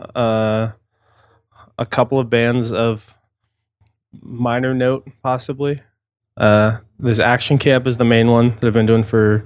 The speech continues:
twelve years, and then Saint Dude is my jokey stoner rock supergroup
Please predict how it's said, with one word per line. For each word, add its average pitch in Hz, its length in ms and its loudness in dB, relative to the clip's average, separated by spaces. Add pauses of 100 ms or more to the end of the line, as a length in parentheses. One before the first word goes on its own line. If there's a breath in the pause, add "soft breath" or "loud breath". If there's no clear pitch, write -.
(320 loud breath)
twelve 127 320 2
years, 117 560 0
and 113 140 2
then 113 120 2
Saint 113 300 0
Dude 113 260 0
is 110 140 -2
my 110 340 2 (840 loud breath)
jokey 120 360 2
stoner 120 360 2
rock 113 300 2
supergroup 117 680 0